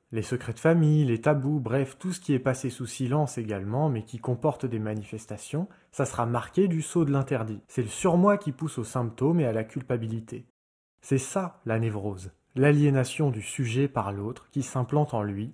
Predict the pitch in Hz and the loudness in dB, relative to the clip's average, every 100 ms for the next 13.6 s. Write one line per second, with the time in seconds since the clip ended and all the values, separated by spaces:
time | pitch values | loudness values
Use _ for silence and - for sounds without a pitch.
0 | - 113 - 120 110 127 - 113 104 - | -8 -8 -6 -2 0 0 -2 -8 -6 -4
1 | 139 123 110 - 131 98 92 - _ _ | -4 -6 -8 -4 -4 -4 -10 -16 _ _
2 | _ _ _ _ _ _ - 156 156 156 | _ _ _ _ _ _ -2 6 6 8
3 | 170 185 151 - 139 131 151 127 110 120 | 8 8 4 4 2 4 4 4 2 -2
4 | 113 110 127 - 147 139 - 107 101 117 | -2 -2 -4 0 2 2 0 -2 0 0
5 | 123 135 131 123 117 104 107 110 127 135 | 2 0 -2 -4 -2 -4 -2 0 2 2
6 | 127 - 143 127 _ _ 143 110 143 123 | 0 0 -2 -4 _ _ -6 -4 0 0
7 | 123 - 147 117 117 113 110 101 101 - | -2 0 0 0 -2 -2 -4 -4 -10 -8
8 | 135 127 - 147 117 - _ 151 151 185 | -8 -6 -2 0 0 -6 _ -2 2 4
9 | 175 196 180 214 151 - 180 139 135 117 | 6 4 4 2 0 -2 -2 2 0 2
10 | 135 139 131 - 107 107 110 120 160 - | 4 4 0 -4 -6 -2 0 0 -2 -4
11 | - _ _ 139 156 143 139 127 120 104 | -12 _ _ 2 4 4 2 2 -2 2
12 | 123 123 110 - - - 131 120 123 - | 2 2 0 -6 -18 -6 -2 0 0 0
13 | 170 139 - 104 123 | 0 0 -2 -4 -4